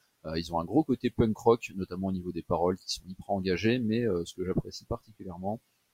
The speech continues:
c'est que, euh, enfin, La Phase est un groupe qui arrive à mélanger aussi plein d'influences, euh, dub, drum and bass, hip-hop, jungle, euh, raga.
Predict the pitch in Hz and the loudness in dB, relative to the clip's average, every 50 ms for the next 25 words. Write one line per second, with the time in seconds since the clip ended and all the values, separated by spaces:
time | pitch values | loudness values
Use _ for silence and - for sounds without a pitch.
0 | _ _ _ - - - 90 87 - - 98 98 101 101 92 85 80 80 76 76 | _ _ _ -6 -4 -4 -4 -6 -4 0 2 6 8 8 8 8 6 4 0 -2
1 | 76 73 - - 85 85 80 - 95 104 95 90 78 78 80 82 92 98 - - | -4 -4 -6 -2 0 0 2 4 4 4 4 2 0 -2 -2 -2 -2 -2 -2 -2
2 | - - 80 82 85 82 80 80 76 76 76 80 92 95 - _ _ _ _ _ | -2 0 2 2 2 2 2 0 0 -2 0 0 0 -2 -2 _ _ _ _ _
3 | _ _ _ - - 92 82 - - 104 92 - - 92 87 90 85 - - 90 | _ _ _ -16 -12 -6 -4 -2 -2 -2 -4 -4 -4 -2 0 0 -2 -2 -4 -4
4 | 85 85 90 92 - - - 78 80 82 78 80 82 82 85 87 92 - 82 82 | -2 0 0 0 0 -2 -2 -2 -2 -2 -2 0 2 2 2 2 0 -4 -4 -4
5 | 80 80 80 82 80 82 82 82 82 - - - - - _ 85 80 82 - - | -4 -4 -6 -8 -4 -2 0 0 2 0 -2 -4 -6 -8 _ -8 -8 -8 -10 -12
6 | 80 78 80 80 78 80 78 78 78 78 78 80 82 73 73 76 80 80 - - | -10 -10 -10 -8 -6 -2 0 0 2 0 0 -2 -6 -8 -8 -8 -10 -10 -8 -6
7 | 82 80 80 82 82 | -4 -4 -2 -4 -4